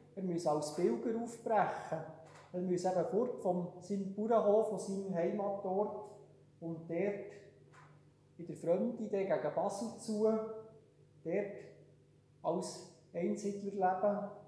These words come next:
Und er hat aber dann gemerkt, dass er wieder muss zurückkommen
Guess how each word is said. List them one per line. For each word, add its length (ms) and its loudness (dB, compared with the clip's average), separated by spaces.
Und 320 -6
er 100 0
hat 100 -2
aber 160 0
dann 160 -4
gemerkt, 400 0
dass 160 -6
er 80 -6
wieder 200 -2
muss 360 -6
zurückkommen 680 -2